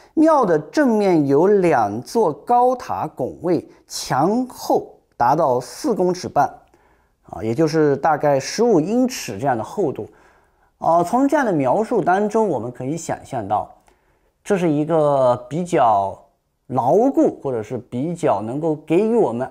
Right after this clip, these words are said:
安全感的一个堡垒，啊，一个这样的一个避难所。当他们看到这样的事情，危机所发生的时候，他们选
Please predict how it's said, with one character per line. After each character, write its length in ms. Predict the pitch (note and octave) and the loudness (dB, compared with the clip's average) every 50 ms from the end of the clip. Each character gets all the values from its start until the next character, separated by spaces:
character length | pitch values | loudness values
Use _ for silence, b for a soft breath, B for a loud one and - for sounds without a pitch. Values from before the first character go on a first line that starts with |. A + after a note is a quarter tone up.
| - | -6
安 300 | - G#3 A3+ A#3+ B3 B3 | -4 -2 0 0 0 -2
全 300 | A3 - - C#3 D#3+ F3 | -2 -4 -4 -4 -4 -4
感 240 | F3 D3+ A2 F#2 F#2+ | -4 -4 -4 -4 -8
的 100 | G2 F#2+ | -12 -12
一 80 | G#2+ A#2+ | -12 -8
个 80 | - | -10
堡 380 | G#2+ - - A#2+ A2+ A#2 C#3+ G3 | -8 -4 -2 0 2 2 4 4
垒， 160 | G3+ D#3+ - - - - _ _ _ _ _ | 2 2 0 -4 -14 -20 _ _ _ _ _
啊， 240 | - - - F#2 F#2 | -16 -14 -14 -12 -12
一 100 | G#2 A2+ B2+ | -12 -10 -8
个 280 | C3 A#2+ A#2 A#2 A2 G#2 | -6 -4 -4 -4 -6 -6
这 80 | A#2 C3 | -4 -4
样 180 | B2 A#2 A2 | -4 -4 -4
的 100 | G#2 G2+ F#2+ | -6 -8 -10
一 140 | F#2+ G2+ | -10 -10
个 160 | G#2+ A#2 A2 G#2 - _ _ _ _ _ _ _ _ _ _ _ _ - | -6 -6 -6 -6 -8 _ _ _ _ _ _ _ _ _ _ _ _ 0
避 160 | D4+ D4+ B3+ | 2 2 4
难 240 | F#3+ E3+ C#3 A2 G#2+ | 4 2 2 0 -2
所。 240 | - - - - _ _ _ _ B B B B B B B B B B B B B B B B | -6 -12 -16 -16 _ _ _ _ B B B B B B B B B B B B B B B B
当 160 | - D#4 D#4 | 0 2 4
他 120 | D#4 D#4+ D#4+ | 4 4 4
们 180 | D#4 D4+ C#4 | 4 4 4
看 420 | - - - - - F#4 F4 D4+ C4 | 2 -2 -6 -4 0 2 2 4 4
到 140 | A#3+ G#3 | 4 2
这 80 | F#3 A3 | 2 2
样 100 | A#3 G#3+ | 2 2
的 120 | F#3+ F3 | 2 2
事 240 | - - - B3+ G#3+ | 0 -2 -4 -4 -4
情， 240 | - F3 E3+ F#3 G#3 | 0 0 0 0 2
危 200 | B3+ D4+ D4+ D4 | 4 4 4 4
机 220 | B3+ - E4 C#4 | 2 2 0 0
所 180 | A#3 - D#3+ C3 A#2 | 0 0 -2 -2 -2
发 260 | - - A#3 A#3+ B3+ | 0 0 0 2 2
生 160 | B3 C#4 C4 | 2 2 2
的 80 | A3+ E3+ | 0 0
时 180 | - - A#2+ | -2 -2 -6
候， 360 | B2 - C#3+ A#2 G#2 - b b b b b b b b b _ | -4 0 0 0 0 -2 b b b b b b b b b _
他 180 | - - D#3+ | -6 -4 -2
们 160 | E3+ E3 D#3 | 0 0 -2
选 340 | D3+ D#3 - B2+ A2+ E2 - | -4 -4 -8 -10 -10 -10 -10